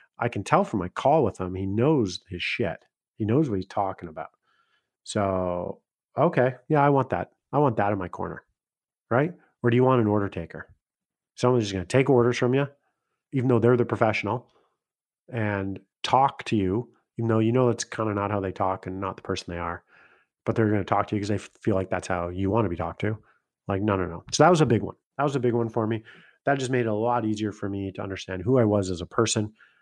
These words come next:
And if you've listened to these podcasts and you've listened to my other one, the twelve Hour Broker, you know, it kinda is what it is. I talk the way all the time. Doesn't matter who you are. You could be my kid's teacher. You could be the doctor. You could be a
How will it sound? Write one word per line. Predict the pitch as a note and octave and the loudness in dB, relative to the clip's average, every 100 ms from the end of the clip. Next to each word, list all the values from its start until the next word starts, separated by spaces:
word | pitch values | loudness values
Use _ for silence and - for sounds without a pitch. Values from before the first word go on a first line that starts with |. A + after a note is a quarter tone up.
| _ _ - | _ _ -10
And | G2 | -6
if | G2 F#2+ | -6 -6
you've | F2 | 2
listened | C3+ D3+ A2 | 2 2 -2
to | F#2+ | -2
these | F2+ | -2
podcasts | - A2 - G2+ F#2+ - | 0 0 0 0 0 -4
and | F2+ | -6
you've | G2+ | -2
listened | C3+ - G#2+ | -2 0 -2
to | |
my | F#2 | 0
other | G2+ F#2+ | 0 0
one, | F#2 | -2
the | |
twelve | F2 G2 F2+ | -2 -2 -2
Hour | E2 | -2
Broker, | E2 G#2+ G#2+ G2+ - - - _ _ - | 2 2 2 -2 -4 -14 -20 _ _ -2
you | F3+ | 2
know, | A2 G#2+ A2 | 4 4 2
it | B2+ | 0
kinda | - E3+ C#3+ | 0 4 4
is | C#3+ | 2
what | C#3+ | 2
it | B2 | 2
is. | A#2+ - - _ _ _ | 2 0 -8 _ _ _
I | - | -2
talk | C3 C#3+ - | 2 2 2
the | |
way | C#3+ | 2
all | C#3 | 2
the | C3+ | 0
time. | B2 A#2 - _ _ | -2 -4 -8 _ _
Doesn't | C3+ C#3 | -2 0
matter | D3+ C3+ | 2 2
who | C3+ | 0
you | B2+ | 2
are. | A#2 F#2+ - _ _ _ _ _ - | 0 -2 -10 _ _ _ _ _ -6
You | |
could | A#2 | 0
be | B2 | 2
my | A2 | 2
kid's | G2+ - G#2+ F2+ | 0 0 -2 -4
teacher. | - C#3+ - F3+ F#3 _ _ _ _ _ | -2 0 2 0 -2 _ _ _ _ _
You | A#2 A2 | -2 -2
could | G2+ | -2
be | G2 F#2+ | -2 -2
the | F2 E2+ D#2 - | -2 -8 -4 2
doctor. | C#3 E3 D#3+ D#3 D#3 - _ _ _ _ _ _ | 2 2 2 2 2 -8 _ _ _ _ _ _
You | A2+ G#2 | -2 0
could | G2+ F#2 | -2 -4
be | G2 F#2 F2 F2 | -4 -4 -4 -8
a | - | -12